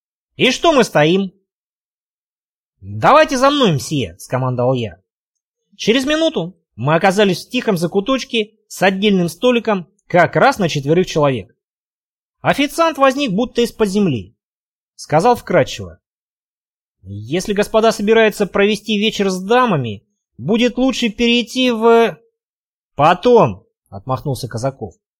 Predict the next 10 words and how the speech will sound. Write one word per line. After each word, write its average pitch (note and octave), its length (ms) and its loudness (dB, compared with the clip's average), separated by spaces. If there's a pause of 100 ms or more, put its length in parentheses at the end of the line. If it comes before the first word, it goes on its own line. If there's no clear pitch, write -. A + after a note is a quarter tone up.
(500)
«Сначала C4 640 2
надо B3 220 2
передохнуть. A#3+ 760 0 (800)
Тащи G#3+ 380 2
все B3 160 -4
самое C4 340 2
лучшее. F#3 560 -2 (540)
И A2 120 -8
никакой G3+ 460 0
водки. A3 580 -2